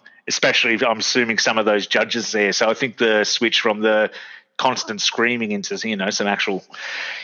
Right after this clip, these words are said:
you know, showing I could sing that night, um, kind of, I guess, you know, knocked them off the seat a little bit. But no, that's, uh, I forgot about that. You're right. I was like, yeah, we were very, um, we were very happy about that. I remember, um,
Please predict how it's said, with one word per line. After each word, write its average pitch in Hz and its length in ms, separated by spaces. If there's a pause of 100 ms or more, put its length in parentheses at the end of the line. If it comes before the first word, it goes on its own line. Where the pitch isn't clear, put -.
you 101 80
know, 95 160
showing 107 380
I 104 100
could 92 180
sing 123 280
that 98 220
night, 92 340
um, 104 580 (520)
kind 107 160
of, 92 160
I 117 140
guess, 101 280 (100)
you 101 100
know, 95 160 (240)
knocked 117 200
them 98 120
off 98 120
the 92 60
seat 113 300
a 117 60
little 98 180
bit. 90 240
But 107 180
no, 196 280
that's, 190 280
uh, 196 160
I 220 100
forgot 320 280
about 208 280
that. 127 240
You're 160 100
right. 180 300
I 156 100
was 156 180
like, 156 260
yeah, 147 180
we 151 140
were 165 60
very, 170 380
um, 120 280 (580)
we 120 60
were 120 60
very 160 200
happy 113 580 (220)
about 107 360
that. 98 160
I 101 120
remember, 120 420
um, 110 300